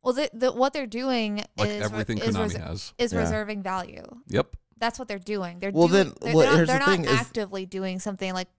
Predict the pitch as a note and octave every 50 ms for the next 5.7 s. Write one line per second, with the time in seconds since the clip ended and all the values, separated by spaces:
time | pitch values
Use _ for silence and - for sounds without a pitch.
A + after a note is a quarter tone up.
0 | _ _ _ - G3+ F#3+ - - - A3 G#3 G#3 A3 - - G#3+ G#3+ G#3+ G#3 G#3
1 | G3 G#3 G3 E3+ D#3+ - - - - - - _ - B3 C4+ C#4 C4 - - -
2 | - - - B3 C4 C#4 C4+ - A3 G#3 G3+ - - G#3 G3 G3+ F#3+ F#3 - F#3+
3 | G3 G#3 A3+ A#3 B3+ B3+ C4 C4 - D4 C#4 C#4 C#4+ - - - - _ _ _
4 | A3 G#3+ A3+ G#3+ G#3 - G#3 G#3+ G#3 G#3 G3+ - - F#3+ F#3+ - G3+ F#3+ G3+ F#3+
5 | F#3 F#3+ F#3 F#3 F#3 - G3+ F#3+ G#3 - - - -